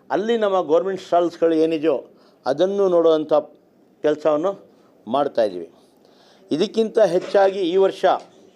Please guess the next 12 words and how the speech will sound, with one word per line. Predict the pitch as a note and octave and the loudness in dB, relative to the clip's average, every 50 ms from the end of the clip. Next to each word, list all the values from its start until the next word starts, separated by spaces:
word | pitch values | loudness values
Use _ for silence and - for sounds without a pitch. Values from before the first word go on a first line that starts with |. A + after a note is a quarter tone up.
| _ _ _ _ _ _ - | _ _ _ _ _ _ -12
ನಮಗೂ | C3 C#3 D3+ E3+ F#3 F3+ F#3+ F#3+ | -8 -8 -6 -6 -2 -2 -2 0
ನಿಮಗೂ | F#3 F3+ F3+ F3+ F3+ | 0 -2 -2 -2 -4
ಸಂತೋಷ | E3 C#3 D#3 D#3 D#3+ F3 E3+ E3 D#3+ | -4 -4 -6 -4 0 0 0 2 0
ತರೋದು | D#3 D#3 D#3 D#3 D3+ C#3 C#3 | -2 0 0 0 0 -2 -4
ವಿಚಾರ | C#3 C#3 - D3+ D3 | -4 -2 0 2 2
ಏನಂದರೆ, | D3 C#3+ C3+ C3 B2 A#2+ D3 D#3+ - - - - - _ _ _ _ _ _ _ | 2 2 0 -2 -4 -4 -4 -4 -4 -6 -14 -20 -20 _ _ _ _ _ _ _
ಕೆಲವು | - D#3+ F3+ G3 G3+ G3+ G3 | 0 2 2 4 4 4 4
ಎರಡು | F#3+ F3+ F#3 F#3 | 4 2 0 -2
ತಿಂಗಳ | F3+ F3+ F#3 F#3+ F3+ | -2 -2 -2 -2 -2
ಹಿಂದೆ | D3+ E3 F3+ F#3+ F#3 F3+ C#3+ - - - - - _ _ - - _ _ - - - _ - - - _ _ _ _ _ - _ C#3 | -2 -2 -2 0 2 2 2 0 -2 -10 -20 -20 _ _ -20 -20 _ _ -20 -20 -20 _ -20 -20 -20 _ _ _ _ _ -20 _ -4
ನಾನು | D3 D#3 E3 F3+ F#3 F#3 F3+ E3+ D#3 D3 - - _ _ _ _ _ _ _ _ _ _ _ _ _ _ _ _ _ _ _ _ _ _ _ C3+ - - - - - - _ _ - - - - - - - - - - - - - F3 F3 - E3+ F3 F#3+ G3+ G3 F3 E3+ - - E3+ D#3 - - - - - - - - _ - - _ _ _ - - - - - - - - - - - | -2 0 0 2 2 2 0 0 -2 -4 -8 -14 _ _ _ _ _ _ _ _ _ _ _ _ _ _ _ _ _ _ _ _ _ _ _ -20 -20 -20 -20 -20 -20 -20 _ _ -20 -20 -20 -20 -20 -20 -20 -20 -20 -20 -20 -20 -20 -20 -20 -20 -20 -20 -20 -20 -20 -20 -20 -20 -20 -20 -20 -20 -20 -20 -20 -20 -20 -20 -20 _ -20 -20 _ _ _ -20 -20 -20 -20 -20 -20 -20 -20 -20 -10 -2
ನಮ್ಮ | E3 D3+ D#3+ E3+ F3 | 0 0 0 2 2